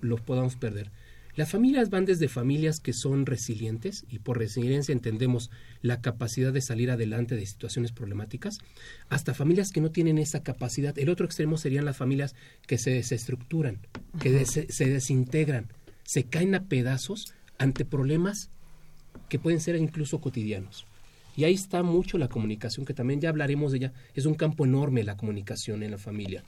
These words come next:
Speaker 1: Comunicación verbal como comunicación no verbal. El metalenguaje también es muy importante. La forma en que expresamos, pero también la forma en que estamos demostrando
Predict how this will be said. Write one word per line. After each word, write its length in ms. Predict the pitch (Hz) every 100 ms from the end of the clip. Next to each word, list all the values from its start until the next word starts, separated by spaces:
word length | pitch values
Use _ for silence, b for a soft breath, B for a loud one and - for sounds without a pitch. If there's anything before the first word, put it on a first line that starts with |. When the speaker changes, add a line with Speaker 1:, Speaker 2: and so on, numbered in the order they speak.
| b b b b
Speaker 1:
Comunicación 680 | - 117 117 117 - - 147
verbal 340 | 139 120 123 131
como 260 | 123 113
comunicación 580 | 113 110 110 113 - 117
no 100 | 117
verbal. 360 | 113 110 117 - b b
El 120 | b 113
metalenguaje 680 | 117 123 120 120 131 -
también 300 | 123 113 120
es 60 | 120
muy 120 | 117
importante. 680 | 113 113 107 120 113 113 - b b
La 160 | b 127
forma 260 | 123 147 147
en 80 |
que 140 | 139 127
expresamos, 880 | - - 113 - 131 135 220 - - b b
pero 160 | - 117
también 280 | 117 127 151
la 80 | 135
forma 280 | 147 135
en 60 | 143
que 120 | -
estamos 380 | 120 - 131 139
demostrando 840 | 123 107 107 - 127 120 110 104